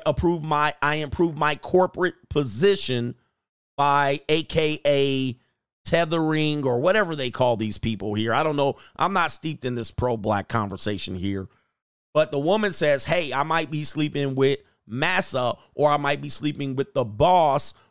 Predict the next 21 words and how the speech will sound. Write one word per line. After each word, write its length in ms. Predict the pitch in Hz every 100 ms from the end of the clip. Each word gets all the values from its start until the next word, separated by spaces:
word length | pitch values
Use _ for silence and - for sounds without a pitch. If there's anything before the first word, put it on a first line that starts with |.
| -
but 160 | 151
I'm 160 | 139 147
improving 460 | 139 127 147 139 127
my 200 | 120 117
position." 1300 | - 110 92 87 135 165 - 151 131 117 87 76 67 110 - _ _ _ _ _ _ _ _ _ 147
A 160 | 151
K 320 | 127 147 135 - 139
A 400 | 139 139 143 - _ _ _
the 200 | - 160
bedwench. 640 | 143 107 147 214 147 107 -
Now, 140 | 131
Tariq 400 | - 160 233 - _
Nasheed 600 | 131 123 - 196 170 123
went 260 | 104 131 127
on 460 | 123 147 110 92 92 _ _ _ _ _ _
this 280 | 147 139 - -
of 160 | 117
the 100 | 95
bedwench. 560 | 95 113 87 85 64 -
Tariq 300 | - 127 151
Nasheed 380 | - - 101 92